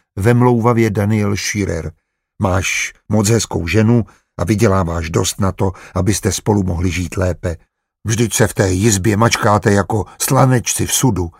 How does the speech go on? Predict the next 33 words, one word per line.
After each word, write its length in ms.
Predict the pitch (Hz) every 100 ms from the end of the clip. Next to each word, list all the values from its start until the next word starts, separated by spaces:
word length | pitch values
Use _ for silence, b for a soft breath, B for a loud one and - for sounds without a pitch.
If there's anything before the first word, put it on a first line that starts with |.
| b b _
Ty 120 | 131
i 280 | 117 - -
ona 280 | 151 127 113
si 160 | - 101
zasloužíte 600 | 104 - 113 107 120 120
soukromí. 720 | - 151 147 143 107 87 78 _ _ _ _ -
Adélka 540 | 110 139 135 123 131
jako 280 | 117 107 92
vdova 320 | 90 123 101
po 180 | - 127
Wolfovi 460 | 135 127 131 113 104 B B
bude 180 | 110 180
samozřejmě 560 | - 113 107 110 101 98
dostávat 540 | 107 - 104 95 90 - B
dál 460 | - 110 117 120 113 b b -
to, 140 | 123
co 200 | - 107
jí 160 | 101 104
náleží. 680 | 117 110 98 78 76 82 - _ _ _ _
Podle 320 | 131 104 101
smlouvy 460 | 92 127 139 127 123
se 140 | -
mám 220 | 107 98 87
postarat 460 | 127 - 120 120 -
o 140 | 123
její 300 | 120 120 117
živobytí, 600 | 123 135 120 104 - 95
takže 400 | 107 98 104 98 B B B
bude 260 | 113 147 143
mít 240 | 135 107
místo 340 | 131 117 -
u 160 | - 151
stolu 400 | - 131 123